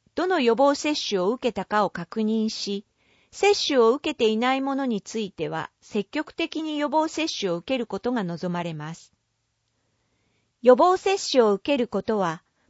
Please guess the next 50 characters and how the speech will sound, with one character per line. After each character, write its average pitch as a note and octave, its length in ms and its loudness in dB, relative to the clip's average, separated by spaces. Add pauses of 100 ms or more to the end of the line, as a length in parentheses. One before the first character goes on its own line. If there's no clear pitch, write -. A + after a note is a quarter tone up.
病 C4+ 200 10
気 - 140 -14
か C4+ 100 6
ら C4+ 100 8
皆 C4+ 260 4
さ C#4 160 2
ん A3+ 100 2
を G#3+ 80 2
守 A3+ 340 4
る B3 40 0
だ G#3 140 2
け C#4 160 -2
で A3+ 120 2
は F3 140 0
な G3+ 180 -4
く、 - 220 -18 (380)
入 F4 200 0
所 G4 140 -2
者 C#4+ 200 2
を A3 40 2
守 A#3 340 0
る B3 60 -6
こ G#3 140 -6
と C#4 100 -4
に C4+ 140 -2
も E3 120 -4
つ - 180 -10
な F#3 120 -4
が F#3 120 -4
り E3 140 -10
ま D#3 200 -12
す。 - 180 -20 (2750)
自 B3+ 100 -2
分 E4+ 260 -2
の F4 120 0
体 E4+ 300 4
調 D#4+ 300 -2
を D#4 80 -2
整 F4 420 -2
え E4+ 80 0
て A3 140 0
お G#3 80 -2
く A#3+ 180 -6
よ B3 140 2
う G#3+ 60 -2
に F3+ 120 -6
し - 160 -10
ま F#3 160 -6
し - 180 -10
ょ D3+ 220 -12